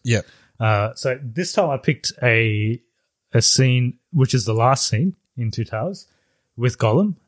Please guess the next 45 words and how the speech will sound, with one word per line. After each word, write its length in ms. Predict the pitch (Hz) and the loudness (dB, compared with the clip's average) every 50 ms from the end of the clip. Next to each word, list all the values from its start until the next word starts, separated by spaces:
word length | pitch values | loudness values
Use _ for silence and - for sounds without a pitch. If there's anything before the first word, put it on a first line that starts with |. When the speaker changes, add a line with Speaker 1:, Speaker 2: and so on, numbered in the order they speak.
| _ _ _ _ _ _ - | _ _ _ _ _ _ -4
Speaker 2:
and 360 | 127 113 110 107 110 107 95 | -2 0 2 2 0 0 0
Speaker 1:
Right 200 | 104 104 104 104 | 0 0 2 2
Speaker 2:
it's 80 | 101 | 2
Speaker 1:
after 160 | 101 - - 98 | 0 0 -2 -4
the 80 | 92 | -6
bit, 260 | 90 92 92 92 - | -6 -6 -8 -8 -8
the 80 | - 101 | -6 -4
so-called 420 | - - 95 95 - - 95 92 | -2 -2 0 -2 -4 -4 -8 -8
betrayal. 540 | 95 95 - - 104 101 95 87 92 101 - _ _ _ _ _ - | -8 -8 -4 -2 -2 -2 -2 -4 -6 -10 -14 _ _ _ _ _ -6
Speaker 2:
Yes. 340 | - 123 117 87 - - 104 | -2 -2 -2 0 -2 -2 -2
Speaker 1:
Right? 80 | 107 107 - - _ _ | -4 -4 -6 -12 _ _
Speaker 2:
Yeah. 280 | - 117 110 98 92 92 - _ _ _ _ _ _ _ _ | -4 -2 -2 -2 -4 -8 -12 _ _ _ _ _ _ _ _
So 160 | - - 120 | -6 -4 -2
let's 460 | 113 127 143 - - - - - - _ _ _ | 0 0 0 -2 -4 -8 -10 -12 -16 _ _ _
see 400 | - - - - 135 123 117 123 | -8 -4 0 0 2 2 0 0
Andy 240 | - 120 123 117 113 | -2 -4 -4 -2 -4
Serkis's 420 | - - 117 104 - - 110 90 82 | -4 -4 -4 -6 -8 -10 -14 -12 -12
work 360 | 107 107 104 - _ _ - | -10 -10 -10 -12 _ _ -18
in 240 | 123 110 101 98 - - | -16 -16 -16 -16 -8 -4
Speaker 1:
I 60 | 135 | -2
think 160 | 165 214 202 | 0 0 2
everyone's 300 | 175 160 160 147 139 117 | 2 4 4 4 4 2
worried 420 | 107 101 110 120 135 147 151 143 127 | 2 2 2 4 4 4 2 2 0
at 80 | 104 | 0
this 160 | 104 104 95 - | -2 -4 -4 -4
point, 300 | - - 107 98 - - | -6 -6 -6 -6 -6 -6
right? 200 | 92 98 107 120 - _ _ _ _ _ _ _ _ _ _ _ _ - | -6 -4 -4 -6 -6 _ _ _ _ _ _ _ _ _ _ _ _ 0
Kind 140 | 135 127 120 | 2 2 2
of 80 | 117 | 2
going, 380 | 110 123 127 127 127 120 110 - _ _ _ _ | 2 2 2 2 2 0 -4 -10 _ _ _ _
so, 120 | - - 131 | -6 -2 0
like, 220 | 123 120 - - - - | 0 0 -2 -6 -8 -4
everyone's 440 | 127 139 143 139 147 139 131 110 | -2 0 0 2 2 2 2 2
worried. 360 | 101 101 107 117 117 107 101 92 | 2 2 2 2 2 0 0 -2
They're 100 | 104 107 | -2 -2
like, 320 | 107 107 101 - - - - 123 - _ _ _ _ _ | -2 -2 -4 -6 -10 -14 -18 -18 -18 _ _ _ _ _
"We've 360 | - 123 123 120 120 110 107 107 | -4 0 0 2 2 0 0 0
just 260 | - 143 131 - - | 2 2 2 2 0
gotten 240 | - 151 - 127 123 | 0 -2 0 0 2
rid 160 | 123 127 123 | 2 4 2
of, 180 | 120 107 101 - - | 2 0 -2 -6 -4
we 200 | 107 120 123 113 | 0 2 2 2
had 200 | 139 139 123 - | 2 0 0 2
Smeagol 580 | - - - 135 139 143 139 135 117 117 120 123 | 0 2 2 2 2 2 2 2 2 2 4 2
only 400 | 127 120 110 92 95 107 110 | 2 2 0 -2 -4 -6 -8